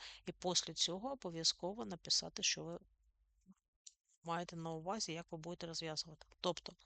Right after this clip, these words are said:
коли ви розв'язуєте задачу, зараз я все виведу сюди, трохи ч-, чекаємо, зараз, мабуть, все вивела. Так, дивіться, якщо ви розв'язуєте задачу,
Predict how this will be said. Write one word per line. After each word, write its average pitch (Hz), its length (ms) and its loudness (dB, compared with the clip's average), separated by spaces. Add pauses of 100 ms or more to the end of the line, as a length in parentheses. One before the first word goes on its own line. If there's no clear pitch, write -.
(400)
коли 170 220 4
ви 233 120 4
розв'язуєте 196 680 4
задачу, 165 560 2 (720)
зараз 156 420 2
я 165 60 -4
все 147 260 2 (100)
виведу 190 380 -4
сюди, - 360 -4 (100)
трохи - 300 -6
ч-, - 260 4 (420)
чекаємо, 226 640 -4
зараз, - 540 0 (880)
мабуть, 156 320 -8
все - 220 4
вивела. 233 380 -6 (360)
Так, - 260 6 (240)
дивіться, 175 500 4
якщо 190 380 6
ви 185 120 0
розв'язуєте 180 640 2
задачу, 165 560 -2